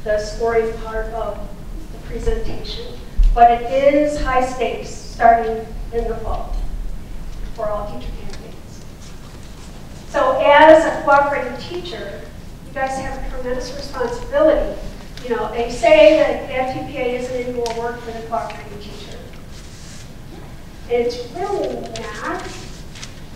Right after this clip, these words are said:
because what this is asking candidates to do, as you will see,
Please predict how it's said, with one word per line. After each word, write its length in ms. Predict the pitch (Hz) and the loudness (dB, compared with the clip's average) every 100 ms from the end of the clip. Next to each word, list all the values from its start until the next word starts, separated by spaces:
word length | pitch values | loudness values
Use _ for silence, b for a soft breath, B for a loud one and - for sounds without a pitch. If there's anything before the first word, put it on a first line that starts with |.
| - - - | -14 -14 -14
because 580 | - - - 294 285 285 | -14 -10 -2 2 2 2
what 260 | 262 254 - | -2 -4 -2
this 240 | 320 - | -2 -2
is 80 | - | -4
asking 500 | 254 254 262 254 254 | 0 0 -2 -8 -8
candidates 540 | 254 240 226 226 220 | -6 -6 -6 -8 -10
to 60 | - | -12
do, 120 | - | -10
as 160 | 226 220 | -8 -10
you 80 | - | -12
will 120 | - | -14
see, 680 | - - 330 226 - 202 | -14 -12 -10 -10 -10 -12